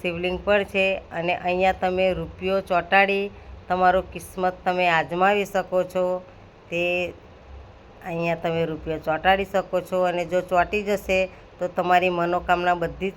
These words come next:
પૂરી થાય એવું કહેવાય છે. તો અહીંયા રૂપિયો ચોંટાડીને તમારું પણ કિસ્મત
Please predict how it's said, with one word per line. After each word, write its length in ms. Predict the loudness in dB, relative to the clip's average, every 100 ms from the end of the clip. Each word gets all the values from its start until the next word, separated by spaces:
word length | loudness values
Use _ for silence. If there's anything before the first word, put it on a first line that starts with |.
| -4
પૂરી 220 | -2 -2
થાય 240 | 2 2 2
એવું 160 | 0 0
કહેવાય 360 | 0 6 4 4
છે. 200 | 0 0 -2 -8 -20 -20 -20 -20 -20 -20 -20 -14
તો 60 | -6
અહીંયા 280 | -2 2 2
રૂપિયો 320 | 0 -4 -6
ચોંટાડીને 500 | -2 -4 0 0 0
તમારું 420 | -2 0 2 2
પણ 160 | 0 -2
કિસ્મત 400 | -2 -4 0 0